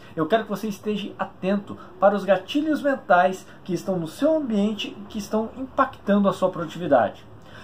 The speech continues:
Nosso cérebro, ele é condicionado e existem diversos gatilhos mentais que fazem com que nós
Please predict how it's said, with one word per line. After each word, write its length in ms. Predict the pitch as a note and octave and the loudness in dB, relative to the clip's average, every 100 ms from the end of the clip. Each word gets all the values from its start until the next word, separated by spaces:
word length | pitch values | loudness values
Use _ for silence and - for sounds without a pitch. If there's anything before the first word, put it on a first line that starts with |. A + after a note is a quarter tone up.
| - C4+ | -12 0
Nosso 280 | D4 - | 0 0
cérebro, 480 | - A#3+ A#3 C#3+ D#3 | 0 2 2 0 -2
ele 160 | G3+ A3+ | -2 -2
é 40 | |
condicionado 800 | A3+ B3+ G#3 - A3 C#3 C#3 G#2 - - - | -2 -4 -4 -2 4 6 4 2 -10 -20 -4
e 180 | G3 G#3+ G3 | -2 0 0
existem 400 | F#3 A3+ - A3+ | -2 -2 -6 -4
diversos 680 | G3+ F3+ C#3 F#3 A#3+ G#3 E3 | -4 -4 4 4 4 -2 0
gatilhos 420 | D#3+ - D#3+ C#3+ | 0 0 -4 -4
mentais 520 | C3+ A2 C#3+ F#3 - | -4 -2 2 2 0
que 100 | G3 | -6
fazem 480 | - F#3+ G#3 F#3 C3 | -6 0 0 0 -6
com 220 | - F#3+ | -10 -10
que 260 | - A3 - | -8 -8 -4
nós 300 | G3 A3 | 0 0